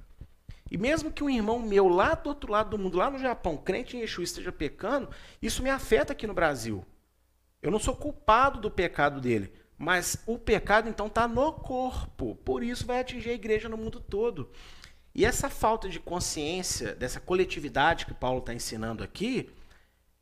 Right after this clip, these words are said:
é, faz com que muitas igrejas ignorem. Não, pensa, "Ah, eu tô bem, o pecado é meu, o erro é meu, não tem nada a ver, ou eu, ou, ou eu estou santo, né? Eu estou santo, tô fazendo tudo correto, então não tem nada a ver com, com o erro do outro lá."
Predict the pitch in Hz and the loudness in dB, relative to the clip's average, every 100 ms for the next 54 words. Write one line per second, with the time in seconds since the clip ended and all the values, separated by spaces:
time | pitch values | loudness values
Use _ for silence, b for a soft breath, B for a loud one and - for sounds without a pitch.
0 | 170 190 196 196 - - 226 - 240 233 | -2 0 2 0 0 2 2 2 -8 -8
1 | 240 240 - 262 254 277 302 339 403 415 | -6 -8 -8 -6 -4 -4 -6 -6 -4 0
2 | 311 294 214 226 196 - 180 196 - - | 0 0 -2 -2 -4 -2 0 0 -2 -4
3 | 170 170 151 208 262 233 165 160 156 147 | -2 -2 0 0 0 -2 0 0 0 0
4 | 160 240 269 B B B - 156 156 131 | -2 -2 -4 B B B -2 -2 -2 -2
5 | 165 226 196 170 160 135 151 240 208 147 | -2 -2 -2 0 0 0 0 -2 -2 -4
6 | 123 - B - 147 - 147 160 135 165 | -6 -14 B -4 -2 -2 -2 0 4 8
7 | 151 156 - 143 - - 180 254 226 202 | 8 6 2 0 2 4 2 2 0 6
8 | 127 - 120 - 214 156 135 120 135 - | 12 12 12 0 -2 -2 -2 -2 0 2
9 | 165 143 247 339 - - 359 269 269 254 | 4 4 2 2 0 0 -2 0 2 4
10 | 202 214 214 180 - 165 147 139 127 127 | 4 2 -2 -6 -4 2 4 4 4 0
11 | 123 113 95 | 0 0 0